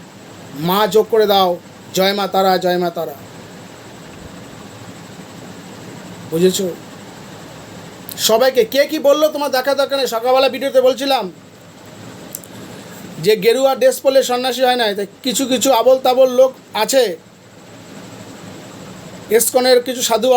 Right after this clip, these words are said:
সাধুরা আছে, তারা পড়াশোনা করেনি, তারা অনুভব করেনি, তারা প্রভুপাদকে বোঝেনি, প্রভুপাদ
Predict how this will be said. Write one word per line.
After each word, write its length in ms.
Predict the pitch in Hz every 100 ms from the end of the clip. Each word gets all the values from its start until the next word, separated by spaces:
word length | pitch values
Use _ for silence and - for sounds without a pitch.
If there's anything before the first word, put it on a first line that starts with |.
| 233
সাধুরা 360 | 214 226 240 254
আছে, 220 | 240 247
তারা 200 | 233 233
পড়াশোনা 420 | 247 240 240 254
করেনি, 420 | 247 240 254 247 180 - - - - - - - - - - - - - - -
তারা 200 | 214 247
অনুভব 380 | 247 247 262 254
করেনি, 460 | 247 247 262 254 185 - - - - - - - - - - - -
তারা 180 | 220 240
প্রভুপাদকে 640 | 247 220 254 254 247 262
বোঝেনি, 520 | 233 233 262 247 180 165 - - - - - - - - - - - - - - - - -
প্রভুপাদ 320 | 214 240